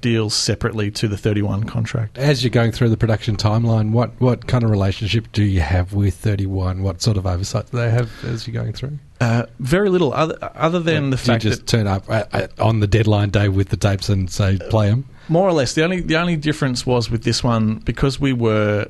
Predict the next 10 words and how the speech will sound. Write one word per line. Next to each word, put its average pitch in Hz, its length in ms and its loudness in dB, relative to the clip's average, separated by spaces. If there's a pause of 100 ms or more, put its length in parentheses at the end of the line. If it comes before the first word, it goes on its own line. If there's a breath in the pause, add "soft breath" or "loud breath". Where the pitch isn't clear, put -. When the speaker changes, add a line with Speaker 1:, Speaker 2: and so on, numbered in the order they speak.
(120)
Speaker 1:
um, 101 400 -4
a 110 100 -2
grant, 101 720 -2 (160)
uh, 117 340 -4
we 107 140 0
had 110 160 0
been 110 140 0
awarded 104 340 -2
the 110 80 -6
grant, 95 340 -4